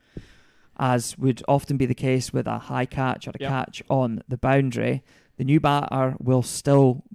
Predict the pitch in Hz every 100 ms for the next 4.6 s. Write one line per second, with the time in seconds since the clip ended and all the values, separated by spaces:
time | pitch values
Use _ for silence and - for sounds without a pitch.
0 | 113 143 123 120 120 - 127 117 - 127
1 | 127 131 131 123 131 127 - 123 127 120
2 | - 120 - - _ - 120 - 135 123
3 | - - - - - 165 160 - 143 123
4 | 139 123 127 120 117 113